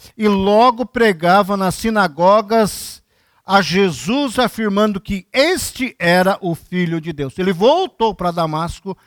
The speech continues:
e pregou ali todo esse tempo. Decorridos muitos dias, os judeus liberaram entre si para tirar-lhe a vida. Versículo vinte e três.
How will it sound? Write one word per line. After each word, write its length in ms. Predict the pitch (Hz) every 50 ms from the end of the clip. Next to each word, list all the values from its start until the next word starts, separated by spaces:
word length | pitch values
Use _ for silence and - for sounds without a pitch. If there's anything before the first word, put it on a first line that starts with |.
| _ _ _ _ _
e 320 | 165 170 180 196 202 196 - _ _ _ _ _ _ _ _ _ _ _ _ _ _
pregou 760 | - 190 196 190 175 143 117 - 170 190 196 202 196 196 214 -
ali 480 | 185 170 160 156 160 170 185 185 180 175
todo 760 | _ _ _ - 190 196 196 196 175 165 190 196 202 190 -
esse 320 | 175 165 165 - - 180 160
tempo. 280 | - 131 117 104 - _ _ _ _ _ _ _ _ _ _ _ _ _ _ _
Decorridos 880 | - 339 - - 311 285 254 220 170 185 247 277 285 262 220 226 180 165
muitos 400 | 196 208 202 165 - 185 156 143
dias, 280 | 180 226 220 175 180
os 100 | 196 175
judeus 380 | 156 185 180 165 180 196 190 151
liberaram 920 | 175 214 233 233 190 196 214 202 190 180 185 196 202 208 190 190 185 190
entre 320 | 185 170 - 175 170 156
si 260 | - - - 196 202
para 280 | 185 - 196 190 180 165
tirar-lhe 420 | - 196 190 175 170 175 185 196
a 60 | 196 165
vida. 280 | 156 175 175 131 123
Versículo 400 | 110 120 123 - - 156 165 156
vinte 180 | 156 170 170 185
e 40 | -
três. 320 | - 131 117 - -